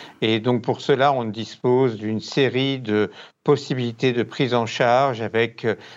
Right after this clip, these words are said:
des médicaments, mais aussi des séances éducatives, d'éducation thérapeutique.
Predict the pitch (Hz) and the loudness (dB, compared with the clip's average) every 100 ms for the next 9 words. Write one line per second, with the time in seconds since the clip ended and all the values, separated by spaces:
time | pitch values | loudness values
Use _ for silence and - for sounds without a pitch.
0 | - 107 127 123 120 120 143 113 117 127 | -14 0 2 2 -2 0 2 2 2 0
1 | 147 120 127 127 - 151 135 120 - 131 | 0 2 2 0 -2 -6 -2 -4 0 0
2 | 127 135 131 - _ _ 147 131 143 151 | 2 0 -4 -16 _ _ -2 0 0 0
3 | 147 - 127 147 131 120 113 110 117 - | 0 -6 -6 -6 -4 -6 -4 -2 -4 -6
4 | 117 117 110 - - 127 190 - | -4 0 0 -4 -8 -6 -6 -4